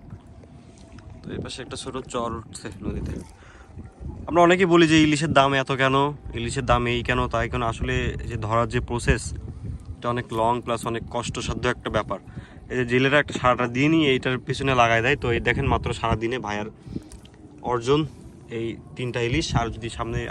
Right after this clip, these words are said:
আরও একটা আছে জাল, তারপরে যদি একটু বাঁধে, আশা করি বাঁধবে। তো সর্বোচ্চ পাঁচ ছয়টা ইলিশ আর কি, যা আপনার দাম কতই বা হবে, এক হাজার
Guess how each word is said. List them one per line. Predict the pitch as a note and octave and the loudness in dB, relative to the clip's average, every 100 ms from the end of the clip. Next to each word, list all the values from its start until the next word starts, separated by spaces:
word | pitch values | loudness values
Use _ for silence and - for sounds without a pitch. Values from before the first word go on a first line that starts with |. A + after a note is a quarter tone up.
| G#2+ | -6
আরও | G#2+ G#2+ | -8 -8
একটা | - A2 | -6 -6
আছে | A2 A2+ | -6 -6
জাল, | A2+ A2+ A2 | -6 -4 -4
তারপরে | G#2+ G2+ G#2 | -6 -6 -8
যদি | G#2 G2+ | -8 -10
একটু | G#2+ G2+ | -8 -8
বাঁধে, | G2 F#2+ - - - - - - | -6 -10 -14 -18 -18 -20 -18 -12
আশা | A#2 C#3 | -8 -4
করি | D3+ A#2 | 2 2
বাঁধবে। | A#2+ A#2+ D#3 - - - - - - - | 2 2 0 -2 -16 -20 -20 -18 -12 0
তো | G#3+ G3+ | 2 4
সর্বোচ্চ | D#3 D#3 D#3 D#3 C#3+ - - | 4 4 4 2 2 -2 -4
পাঁচ | D3 - | -4 2
ছয়টা | D3+ D#3+ D3 | 4 4 4
ইলিশ | B2+ B2 | 2 0
আর | A2 | -2
কি, | G2+ A#2+ A#2+ | -6 -6 0
যা | B2+ | 0
আপনার | C#3 C3 A#2+ - - - - - - - D3 | 2 -2 -4 -12 -12 -12 -14 -18 -18 -4 0
দাম | C#3+ C#3+ | 2 2
কতই | E3 D#3+ | 4 6
বা | B2+ | 4
হবে, | A2 G#2 G2+ - - - | 4 0 -4 -12 -16 -12
এক | B2 | -6
হাজার | B2+ | -4